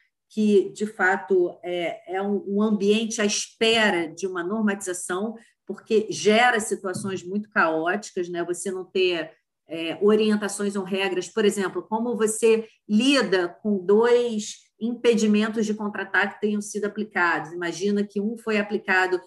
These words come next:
pela Secretaria de Obras, o outro pela emop, com prazos que se cruzam. Como é que você aplica? Você conta primeiro um e conta primeiro outro? Você conta os dois ao mesmo tempo?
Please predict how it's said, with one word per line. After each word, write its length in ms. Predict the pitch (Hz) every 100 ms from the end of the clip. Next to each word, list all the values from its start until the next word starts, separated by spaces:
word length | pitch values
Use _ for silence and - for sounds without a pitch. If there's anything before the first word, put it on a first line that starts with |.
| _ -
pela 160 | 185
Secretaria 580 | 190 208 214 190 190 196
de 160 | 175 180
Obras, 460 | 180 220 220 220
o 60 | 202
outro 220 | 214 214
pela 220 | 208 214
emop, 540 | 214 190 190 185 170 160
com 120 | 196
prazos 560 | - 208 208 220 226 220
que 160 | - 220
se 500 | - 233 233 214 - _ _
cruzam. 600 | - 247 254 214 180 175
Como 180 | - 220
é 60 | 269
que 100 | 269
você 220 | 240 -
aplica? 540 | 226 - 240 226 214
Você 200 | 180 196
conta 240 | 214 233 214
primeiro 380 | 208 214 220 202
um 100 | 233
e 100 | 226
conta 200 | 220 208
primeiro 320 | 202 202 185
outro? 420 | 208 247 220 196
Você 220 | 196 214
conta 240 | 214 214 208
os 80 |
dois 240 | 175 226 220
ao 60 |
mesmo 240 | 214 208 202
tempo? 440 | - 214 208 -